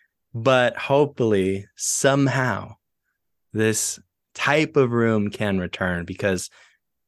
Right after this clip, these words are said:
it's one of the rooms that kind of pushed the envelope on escape room activities and different, like, approaches to an escape room itself.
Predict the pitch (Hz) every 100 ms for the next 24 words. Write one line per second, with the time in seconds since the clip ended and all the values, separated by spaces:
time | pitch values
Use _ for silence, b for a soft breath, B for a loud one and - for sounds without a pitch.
0 | _ 107 107 117 135 139 120 123 117 113
1 | 95 - 107 98 - 120 - - 85 95
2 | 98 95 90 85 - 92 90 87 90 92
3 | b b b - _ - 104 - 110 98
4 | 101 92 87 98 - 104 95 92 92 90
5 | 90 87 90 - - _ 92 87 - -
6 | - 113 110 - 95 87 - - - 87
7 | 82 - - - - - - - -